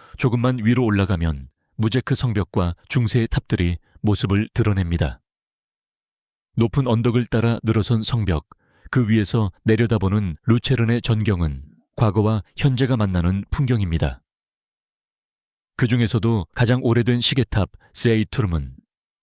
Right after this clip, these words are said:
지금도 정해진 리듬으로 도시의 하루를 알리고 있습니다. 저녁이 되면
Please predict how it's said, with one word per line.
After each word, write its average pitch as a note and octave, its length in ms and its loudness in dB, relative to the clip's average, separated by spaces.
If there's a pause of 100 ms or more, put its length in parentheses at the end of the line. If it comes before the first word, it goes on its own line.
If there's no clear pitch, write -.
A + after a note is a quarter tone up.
지금도 A#2 380 0
정해진 G2+ 480 0 (100)
리듬으로 F2+ 640 -2 (720)
도시의 A#2 440 0
하루를 G#2+ 480 0
알리고 G#2 360 0
있습니다. D2+ 520 -4 (1500)
저녁이 A#2+ 360 2
되면 G#2+ 380 -2